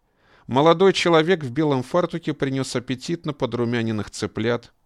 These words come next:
оливки, лаваш. Увидев, как посетитель наполняет стакан в бьющем из стола фонтанчике,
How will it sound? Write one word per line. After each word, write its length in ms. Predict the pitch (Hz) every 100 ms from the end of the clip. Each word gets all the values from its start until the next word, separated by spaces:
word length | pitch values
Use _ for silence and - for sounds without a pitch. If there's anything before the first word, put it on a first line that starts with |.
| _
оливки, 640 | - 104 107 113 - 110 107 _ _ -
лаваш. 640 | 101 95 95 95 - - _ _ _ _ _ _ _ _ _ _
Увидев, 420 | 110 110 139 117 -
как 200 | 117 -
посетитель 640 | 110 - 120 117 - 98
наполняет 680 | 98 - 107 110 107 101 -
стакан 560 | - 107 - 107 98
в 100 | 92
бьющем 560 | 95 117 117 - 101 92
из 140 | 107 -
стола 400 | - 110 110 104
фонтанчике, 920 | - 101 101 160 151 151 139 135